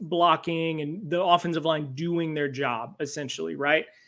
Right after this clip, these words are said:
And so I would say that offensive front is probably Texas Tech's weakest part on the offense. And you say, "Well, Texas Tech's got a backup quarterback. How is that not the weakest point?" Donovan Smith started damn near almost every game last year. So he's coming in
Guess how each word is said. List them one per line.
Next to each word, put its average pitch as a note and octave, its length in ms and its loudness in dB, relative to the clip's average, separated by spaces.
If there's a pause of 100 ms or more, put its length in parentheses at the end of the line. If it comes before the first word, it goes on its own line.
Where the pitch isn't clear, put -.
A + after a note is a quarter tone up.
(520)
And A3+ 160 4
so F#3+ 300 8
I F3+ 140 10
would G#3+ 200 8
say F3 320 8
that F3 240 4
offensive G3 500 4
front F#3 540 2
is E3+ 100 0
probably F3+ 500 0
Texas F3 440 -2
Tech's F#3 180 -2
weakest F3+ 460 -4
part F3+ 240 0
on G3 100 2
the F3+ 160 0
offense. G#3 480 0
And E3+ 180 -4
you F#3+ 120 2
say, F#3 260 2
"Well, G#3+ 220 2
Texas A#3 340 -6
Tech's A3+ 240 -4
got G3 140 0
a D3+ 40 -4
backup F#3 440 -2
quarterback. D3 560 0
How A3+ 180 2
is F3 120 0
that G3+ 220 -2
not E3 200 -2
the D3+ 80 -6
weakest E3 360 -4
point?" F#3+ 240 -4 (720)
Donovan C#4 380 6
Smith D4 340 2
started F3+ 540 4 (720)
damn A3+ 260 6
near A3+ 180 10
almost A3+ 600 2
every A3 240 8
game C4 280 6
last C#3+ 380 0
year. - 240 -10
So - 160 0
he's D4+ 340 0
coming G#3 380 2
in E3 400 0